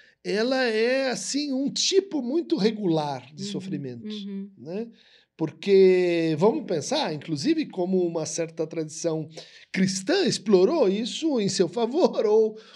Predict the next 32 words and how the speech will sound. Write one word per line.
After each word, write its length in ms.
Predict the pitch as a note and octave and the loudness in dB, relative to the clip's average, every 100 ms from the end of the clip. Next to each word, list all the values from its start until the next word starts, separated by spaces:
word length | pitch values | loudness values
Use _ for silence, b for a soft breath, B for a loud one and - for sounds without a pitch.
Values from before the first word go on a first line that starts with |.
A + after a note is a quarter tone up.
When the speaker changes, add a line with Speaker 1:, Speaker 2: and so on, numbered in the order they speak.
| B | B
Speaker 1:
ou 220 | G#3+ A3 | 4 6
pra 260 | A3+ A#3 A3+ | 2 2 0
produzir 600 | - B3+ A3+ G3+ F3+ A3+ | 0 0 2 2 2 4
efeitos 560 | G#3 G#3 G3 G3 G3 E3 | 4 4 0 0 -4 -6
de 100 | G3 | -2
engajamento, 840 | E3 E3+ A3 D#4+ D#4+ A#3 - - - | -2 0 -2 -4 -4 -4 -6 -12 -20
né? 120 | G#3 G3 | -12 -10
Speaker 2:
Uhum. 340 | G3 G3+ G3 F#3+ | -10 -10 -10 2
Speaker 1:
"Não 260 | G3+ F4 | 2 2
pecarás 680 | F4 E4 C#4 G#3 E3 C3 A#2+ | -2 -6 -4 -2 -2 -4 -10
em 180 | C3 C3 _ - | -12 -16 _ -10
atos, 920 | D#3+ G3 F#3+ - F4 F#4+ - - - _ _ _ | -8 -8 -12 -8 -6 -6 -10 -12 -14 _ _ _
pensamentos 1600 | G3+ D4+ A4 - - A3+ F3 D#3+ G#3+ C4 F#3+ - D#3+ C#3+ - - | -6 -6 -6 -8 -8 -8 -8 -8 -8 -8 -10 -14 -14 -12 -14 -16
e 100 | D#3+ D#3+ | -14 -12
palavras." 840 | D#3+ C3+ A2 G2+ G2 F2+ - - _ _ _ _ _ _ _ | -10 -10 -10 -14 -18 -16 -14 -14 _ _ _ _ _ _ _
Já 80 | E3+ | -10
pensou 340 | F3 A3+ F#3+ D4 | -6 -6 -4 -6
como 180 | G#3+ F#3+ | -2 -2
isso 160 | F#3 | -2
pode 200 | F#3+ D#3+ | -4 -4
ser 100 | F#3+ | -4
enlouquecedor? 680 | F#3+ E3+ D#3 C#3+ E3+ D#3 G3+ | -2 -4 -6 -8 -8 -6 -6
Speaker 2:
Nossa, 220 | C4 B3+ | -6 -10
não 60 | G#3+ | -10
pode 160 | A#3 A#3 | -8 -8
nem 120 | C4 | -8
pensar. 540 | C#4 C4 A#3+ A#3+ A3+ A3 | -10 -12 -12 -12 -12 -14
Speaker 1:
Você 160 | - E4 | -10 -8
não 60 | |
pode 180 | D4+ E4 | -6 -6
nem 120 | E4 | -4
pensar, 640 | E4 D#4+ - - E4 F4+ | 0 -2 -2 -6 -6 -6